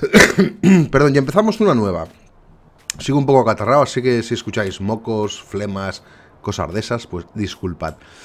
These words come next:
Bueno, vamos a dar una, una pequeña vuelta a ver qué tenemos en esta nueva granja. Se llama, mm, Fenton, eh, Forest. Y me parece que me la recomendó uno de vosotros hace algún tiempo y dije, pues bueno, ya creo que va siendo hora de, de subirla.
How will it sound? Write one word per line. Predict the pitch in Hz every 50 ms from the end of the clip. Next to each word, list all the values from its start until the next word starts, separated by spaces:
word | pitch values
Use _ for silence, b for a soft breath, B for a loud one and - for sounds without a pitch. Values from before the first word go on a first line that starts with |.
| B B B B
Bueno, | 196 240
vamos | 285 302 285 240
a | 247
dar | 247
una, | 240 233 214 190 175 151
una | 175 190 185
pequeña | 156 156 147 151 151 135 113
vuelta | 107 110 131 185 220 214 156 - 120
a | 139
ver | 160 143
qué | 127 131
tenemos | - 123 123 120 113 117 -
en | 120 120
esta | 113 - 117
nueva | 110 113 101 95
granja. | 101 117 160 175 170 180
Se | 170 - - 147
llama, | 147 147 143 135 131 123 120 117
mm, | 113 110 107 104
Fenton, | 92 - - 143 147 139 123 120 123 117 117 113 110 110 107 104
eh, | 104 101 101 95 90
Forest. | - - - 175 190 185 196 196 - - - - _ _ _ _ _ _ _ _ _ - - _ b b b b b b b b b b b b b b b b b b _ _ _ -
Y | 110 131 175
me | 180 160
parece | 170 170 170 196
que | - 233
me | 226 208
la | 196
recomendó | 170 151 151 143 139 139 143 143 165 190
uno | 202 233 240
de | 240 208
vosotros | 147 123 - - - 220 233 233 - 170 160 -
hace | 170 151 - - 147
algún | 135 131 127 120 110 113
tiempo | 151 180 226 240 220 - 180
y | 139
dije, | 123 - 104 104
pues | 92 110 113
bueno, | 131 123 98 95
ya | 104 127 160 180 170 160 156 151 131 117 - -
creo | 156 175
que | 185 180
va | 165
siendo | - - 170 160 156 151
hora | 143 131
de, | 117 107 101 - -
de | 113 113
subirla. | - - 117 107 101 90 85 87 85 -